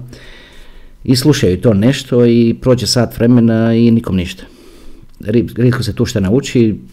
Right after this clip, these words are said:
tako reći, nitko se ne upozna i tako dalje i tako dalje. Naši skupovi nisu takvi. Kako će izgledati naš skup? Naš skup, znači Bitcoin edukacija skup koji se održava osamnaestog drugog,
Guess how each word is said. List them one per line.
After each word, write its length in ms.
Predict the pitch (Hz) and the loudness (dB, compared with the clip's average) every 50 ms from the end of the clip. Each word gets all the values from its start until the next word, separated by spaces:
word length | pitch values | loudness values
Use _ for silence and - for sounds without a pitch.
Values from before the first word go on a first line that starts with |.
| - - - - | -20 -20 -20 -8
tako 240 | - 113 - - 110 | -6 -6 -4 -2 -4
reći, 220 | 107 104 - - | -4 -4 -4 -2
nitko 300 | 98 104 117 120 - 95 | 0 0 0 0 -2 -10
se 140 | - - 104 | -8 -4 -4
ne 120 | 92 90 92 | -2 -2 -4
upozna 680 | 90 87 - 98 107 120 123 123 131 123 117 113 107 107 | -6 -6 -4 -2 -2 0 0 2 2 2 2 2 0 -2
i 260 | 107 107 104 104 95 - - | -2 -2 -2 -4 -6 -8 -6
tako 220 | - 104 - - | -6 -6 -4 -4
dalje 180 | 92 104 110 104 | -4 -2 -2 -2
i 40 | 101 | -2
tako 240 | - 98 90 - | -4 -6 -8 -6
dalje. 200 | 82 73 65 60 65 - - - | -8 -8 -10 -12 -16 -16 -8 -4
Naši 380 | 101 120 147 190 185 - 143 | -2 0 0 0 0 -2 -4
skupovi 640 | 123 - - - 120 135 127 - 180 - 170 131 120 | -6 -6 -4 -2 -2 -2 -2 -6 -6 -4 -2 0 2
nisu 560 | 117 98 95 104 110 110 - - 127 123 127 | 2 2 2 0 0 -2 -2 -4 -6 -6 -6
takvi. 320 | - 76 73 - - - - _ _ _ _ _ _ - - _ _ _ _ _ _ - - - - | -10 -10 -10 -12 -16 -20 -20 _ _ _ _ _ _ -20 -20 _ _ _ _ _ _ -20 -16 -14 -6
Kako 240 | - 180 180 180 156 | -4 -4 -2 -2 -2
će 120 | 123 - 107 | -2 -2 -2
izgledati 420 | 98 98 113 127 143 139 - 127 | 0 2 2 2 2 2 0 -2
naš 220 | 107 110 110 104 | 0 0 -2 -2
skup? 300 | - - - - - - - - - - - - - - - - - - - - - - - - | -6 -10 -12 -14 -14 -16 -20 -20 -20 -20 -20 -20 -20 -20 -20 -20 -20 -20 -20 -20 -20 -20 -8 -6
Naš 360 | 107 110 123 151 202 202 - | 0 2 2 2 2 2 0
skup, 300 | - - 123 117 120 117 98 | -2 0 -2 -2 0 -2 -4
znači 320 | - 107 107 - - 139 | -2 -2 -2 0 0 -2
Bitcoin 400 | 120 95 127 120 - 123 110 101 | 0 0 -4 -2 0 0 0 0
edukacija 520 | 101 92 107 - - 110 107 - - 110 92 | 0 -2 -4 -2 -2 -2 -4 -2 -2 -4 -4
skup 360 | - - - 147 143 - - - | -4 -4 -4 -4 -4 -4 -6 -2
koji 180 | - 110 101 | 0 0 0
se 120 | 98 - 110 | 0 -2 -2
održava 440 | 98 101 95 92 110 104 98 95 95 | -2 -2 -2 -2 -2 -2 -2 -2 -4
osamnaestog 760 | - 107 120 - - - 120 117 117 98 90 - - 87 | -2 -2 -2 -2 0 0 2 2 2 2 0 -4 -8 -8
drugog, 400 | 87 90 101 120 131 151 143 - | -6 -4 -4 -2 -2 -2 -2 -4